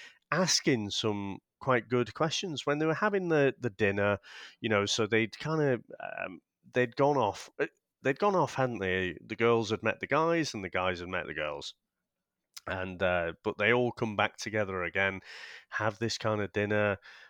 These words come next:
Mark's asking him, you know, "Have you set out any rules?" Uh, you know, and different people have different answers for that one. Again, I,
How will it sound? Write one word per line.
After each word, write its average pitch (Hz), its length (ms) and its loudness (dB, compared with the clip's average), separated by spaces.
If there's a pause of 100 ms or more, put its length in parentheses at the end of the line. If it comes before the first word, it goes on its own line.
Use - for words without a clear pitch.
Mark's 117 360 4
asking 120 340 0
him, 113 180 0
you 104 80 -4
know, 101 120 2
"Have 98 120 -2
you 92 60 -8
set - 340 -4
out 87 260 -4
any 85 240 -4
rules?" 151 800 -2
Uh, 78 80 -8 (140)
you 90 120 -12
know, 82 220 -8
and 78 180 -14 (800)
different 104 320 -4
people 104 300 -2
have 95 180 -2
different 95 400 -8
answers 107 460 -6
for 113 160 -6
that 107 200 -2
one. 107 300 -2 (520)
Again, 95 440 -2
I, 90 180 -2